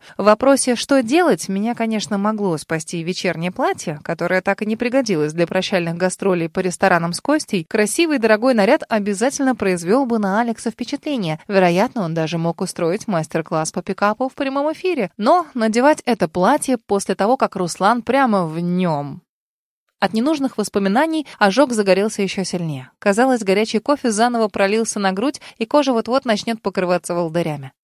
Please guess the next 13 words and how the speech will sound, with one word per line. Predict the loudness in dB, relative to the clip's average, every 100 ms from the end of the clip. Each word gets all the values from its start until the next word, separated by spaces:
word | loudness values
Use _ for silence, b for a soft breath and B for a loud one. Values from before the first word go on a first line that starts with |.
| 2
Даже | 4 4
для | 0 0
такой | 2 2 0
счастливицы, | 0 -6 -2 0 0 -2 -6
как | -6 -8
я, | -4 -2 -2 B B
это | -4 -2
было | -2 -2
уже | -2 -4
слишком. | -6 -10 -10 -14 -18 _ -12
«К |
черту | -8 -4 -4 -4 -4
платье!» | -2 0 -2 -6